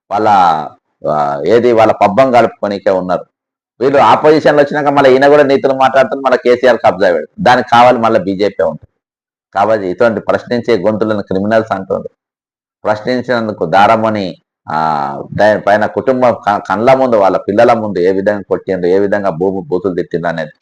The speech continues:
మన అందరం కూడా చూసినాం. కాబట్టి మనం ఎప్పుడన్నా స్పందించాలి. ప్రభుత్వం వెంటనే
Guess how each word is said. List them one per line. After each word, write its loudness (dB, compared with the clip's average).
మన -2
అందరం 0
కూడా 2
చూసినాం. -4
కాబట్టి 0
మనం -4
ఎప్పుడన్నా -4
స్పందించాలి. -4
ప్రభుత్వం -2
వెంటనే 0